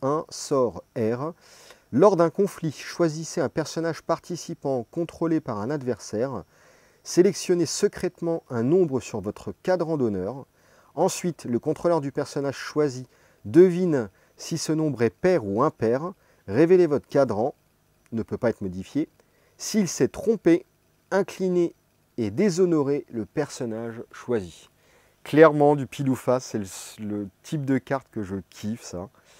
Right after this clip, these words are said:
Euh, enfin voilà, bon, c'est fort, c'est pas fort, j'en sais rien,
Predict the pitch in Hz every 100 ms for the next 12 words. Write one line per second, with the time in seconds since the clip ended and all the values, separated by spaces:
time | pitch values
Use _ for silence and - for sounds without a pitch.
0 | - - _ _ _ - 98 98 95 92
1 | 95 98 98 95 95 92 92 90 90 87
2 | - 123 107 98 - 87 - _ - 104
3 | - 117 - - 101 - 117 104 92 -
4 | 104 107 117 139